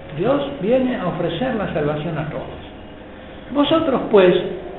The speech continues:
sed perfectos en el amor, en la caridad, como es perfecto vuestro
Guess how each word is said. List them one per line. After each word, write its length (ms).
sed 240
perfectos 840
en 120
el 100
amor, 540
en 60
la 120
caridad, 440
como 500
es 120
perfecto 640
vuestro 340